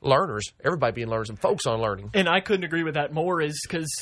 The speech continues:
Speaker 2: teachers in a lot of ways can learn just as much from students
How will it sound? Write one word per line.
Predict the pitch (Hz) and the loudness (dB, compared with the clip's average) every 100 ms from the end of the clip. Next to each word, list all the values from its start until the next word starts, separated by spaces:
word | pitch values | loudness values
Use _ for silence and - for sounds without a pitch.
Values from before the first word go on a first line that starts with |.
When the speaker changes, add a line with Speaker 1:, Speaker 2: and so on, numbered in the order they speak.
| - _ _ _ _ _ _ _ _ _ _ _ _ _ | -12 _ _ _ _ _ _ _ _ _ _ _ _ _
Speaker 2:
teachers | - 330 339 277 214 | -2 0 0 -4 -2
in | 185 | 0
a | |
lot | 165 208 | 2 2
of | 220 | 2
ways | 175 170 170 | 0 0 -6
can | - 170 | -6 -4
learn | 170 185 190 | -2 -2 -4
just | 165 196 - | -4 -6 -6
as | 175 | 0
much | 220 - | 0 0
from | 196 | -8
students | - 196 233 214 165 | -4 -4 -2 -4 -6